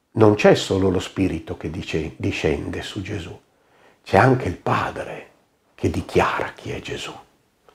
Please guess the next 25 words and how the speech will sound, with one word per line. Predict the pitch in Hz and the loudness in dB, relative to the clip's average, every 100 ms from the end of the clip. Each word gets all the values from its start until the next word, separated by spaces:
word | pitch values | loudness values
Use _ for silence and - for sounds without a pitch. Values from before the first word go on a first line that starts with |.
| _ _ _ - - - _ | _ _ _ -20 -20 -20 _
"Tu | 110 | 8
sei | - 117 131 175 - - | 10 10 10 10 8 8
il | 98 | 6
figlio | - 120 127 117 | 8 10 12 12
mio, | 113 156 185 180 | 12 12 10 8
l'amato, | 131 127 104 - - - - - _ - - - - - | 8 10 8 6 0 -8 -10 -10 _ -20 -20 -20 -20 4
in | 117 107 104 | 8 8 8
te | 135 180 - - | 8 8 4 2
ho | 135 | 2
posto | - 82 - - - - - - | 4 0 0 -6 -6 -8 -8 -2
il | 101 | 2
mio | 82 71 67 - | 2 0 -8 -10
compiacimento." | - 85 - 80 - 87 82 - - _ - - _ _ _ _ _ _ _ _ - - - - - - - - - - - _ _ _ - | -4 -4 -2 -4 -4 -6 -6 -10 -16 _ -20 -20 _ _ _ _ _ _ _ _ -20 -20 -20 -20 -20 -20 -20 -20 -20 -20 -20 _ _ _ 10
Io | 226 | 10
credo | - 143 214 | 10 10 12
però | - 127 165 | 10 10 10
possiamo | - 127 - 143 135 | 10 8 10 10 12
dire | 110 185 107 101 | 12 12 12 12
anche | 131 123 - - | 12 10 10 8
qui | 160 | 10
il | 139 113 | 12 12
mistero | 104 - 147 147 107 | 10 10 10 10 12
del | 110 | 12
nostro | 107 123 120 - - - | 12 12 10 6 6 4
battesimo, | 90 98 - 110 101 98 104 92 92 92 | 6 2 6 10 10 8 6 6 4 2